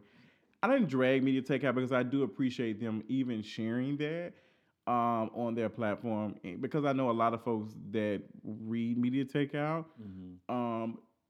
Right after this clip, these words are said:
Speaker 1: don't probably have knowledge about H I V and
Speaker 2: Right.
Speaker 1: probably have a lot of stigmatizing sh-, shit they're saying. And I want that to come out so we can have a conversation. So if you are going to that and you're trying to check me out and see, like,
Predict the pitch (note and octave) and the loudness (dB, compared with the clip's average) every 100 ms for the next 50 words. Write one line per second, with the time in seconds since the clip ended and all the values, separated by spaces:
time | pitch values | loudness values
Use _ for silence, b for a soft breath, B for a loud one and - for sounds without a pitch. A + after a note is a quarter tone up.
0 | B2 A#2+ C3 B2+ C#3 B2+ B2 B2 B2+ A#2 | -6 0 0 0 0 0 2 0 0 0
1 | G#2 G2 F#2+ F#2+ F#2 E2+ F2+ F2+ G2 F2 | 0 0 -2 -4 -4 -4 -4 -6 -6 -6
2 | F#2 F2+ F2+ G2+ G2+ A#2+ A2 F#2+ G#2+ G#2 | -6 -6 -6 -6 -6 -4 -4 -2 -2 -2
3 | G2+ F#2+ G2+ - G#2 F#2 F2+ - G#2+ F#2 | -2 -2 -6 -4 -4 -2 -6 -8 -8 -6
4 | E2+ F#2 F2 - - - - G#2 F#2+ F2+ | -8 -10 -12 -14 -18 -12 -6 -4 -4 -4
5 | G#2 G2 G2 B B B - C#3 C3+ B2 | -4 -4 -6 B B B -2 2 2 2
6 | B2+ B2 C3 G#2 A2 A#2 A2 G2 C3 A2+ | 2 0 -2 -6 -6 -2 -2 -2 -4 -4
7 | A2 F#2 A#2 F#2+ F#2+ B2+ B2 A2 A2 B2+ | -4 -4 -4 -4 -2 -4 -4 -6 -4 -2
8 | B2 D3+ G#3+ C3+ A#2 A2+ B2+ C3 B2 C3 | -2 -2 2 2 2 0 -2 -2 -2 -4
9 | F#2 - - B B B B2 B2 C3 - | -6 -8 -12 B B B -2 0 0 0
10 | D#3 B2+ B2 - A#2+ A2+ G2 F2+ G2+ G#2+ | -2 0 -4 -4 -2 -2 -2 -2 -4 -4
11 | B2 G#2+ G#2+ B B B G#2+ | -4 -4 -6 B B B -4